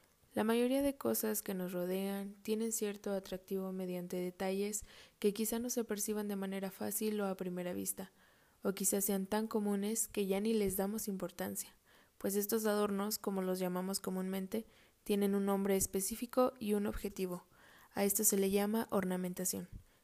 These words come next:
que por más estético y superficial que pueda parecer, no es así. A pesar de que parezca ser tan insignificante, el porqué de esto tiene un trasfondo muy amplio. Todo esto tiene un porqué. La justificación de dichos adornos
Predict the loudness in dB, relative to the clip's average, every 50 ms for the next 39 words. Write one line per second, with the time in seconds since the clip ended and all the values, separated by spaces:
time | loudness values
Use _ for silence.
0 | _ _ -4 -2 0 2 2 2 2 0 0 0 0 2 2 2 0 0 -2 -2
1 | 0 0 0 -2 -4 -6 -6 -6 -2 -2 0 2 2 2 0 0 -2 -2 -2 -2
2 | -2 -2 -2 0 0 2 2 2 4 2 2 0 -2 -6 -8 -4 -2 -2 -2 -2
3 | -4 -4 -4 -4 -4 -2 -2 -4 -6 -8 -12 _ _ -20 -20 -20 -20 -20 -20 _
4 | -2 -2 4 6 8 8 10 8 8 6 6 6 4 4 4 2 2 2 0 0
5 | 0 0 0 0 0 0 0 0 0 0 0 0 0 0 -2 -2 -4 -4 -4 -2
6 | -2 -2 0 0 2 2 2 2 2 0 -2 -4 -2 0 2 2 4 4 2 4
7 | 4 2 2 2 0 -2 -2 -8 -18 _ _ _ 2 2 4 4 2 0 0 -2
8 | -2 -4 -4 -6 -4 -4 -4 -2 -2 -2 -2 -2 -2 -2 0 -2 -2 -4 -4 -6
9 | -8 -8 -10 -16 -20 -20 -20 -20 -20 -20 -20 -20 _ _ _ 2 4 6 6 6
10 | 6 4 2 2 0 0 0 0 0 0 0 -2 -4 -6 -8 -8 -8 -8 -10 -10
11 | -12 _ -4 2 4 6 6 6 6 4 4 2 0 0 0 0 0 0 0 0
12 | 0 0 2 2 0 0 0 -2 -6 -6 -4 -2 0 2 2 2 2 2 0 0
13 | 0 -2 -4